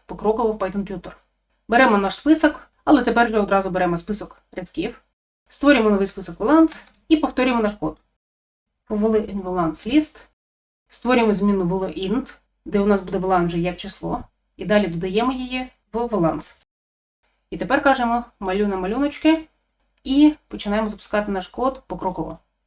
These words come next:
Створився список Balance list. Створили порожній список Valence. Заходимо в наш цикл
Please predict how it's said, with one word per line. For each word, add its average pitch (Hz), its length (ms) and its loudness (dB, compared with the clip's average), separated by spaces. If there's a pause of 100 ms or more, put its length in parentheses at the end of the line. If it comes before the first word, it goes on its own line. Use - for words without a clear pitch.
Створився 294 500 4
список 262 580 -4 (200)
Balance 185 440 -2
list. 190 320 -6 (400)
Створили 208 520 0
порожній 247 400 0
список 208 420 -8
Valence. 208 600 -4 (720)
Заходимо 302 540 8
в 254 40 4
наш 233 280 2
цикл 226 340 -4